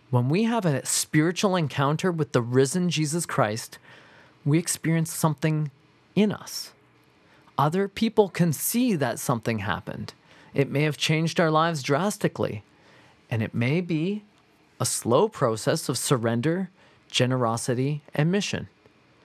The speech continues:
Everybody ought to know that Jesus lives, and your life may be the only book your friends read about Jesus.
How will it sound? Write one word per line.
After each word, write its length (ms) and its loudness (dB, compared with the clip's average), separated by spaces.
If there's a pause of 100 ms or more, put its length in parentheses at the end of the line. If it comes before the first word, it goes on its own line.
(640)
Everybody 580 2
ought 220 2
to 140 0
know 480 0 (320)
that 180 2
Jesus 500 -2
lives, 460 -8 (720)
and 240 -2
your 320 2
life 480 -2 (180)
may 160 2
be 200 -2
the 280 -2
only 460 2
book 540 0 (360)
your 300 2
friends 720 0 (160)
read 480 -2 (100)
about 340 0
Jesus. 640 -8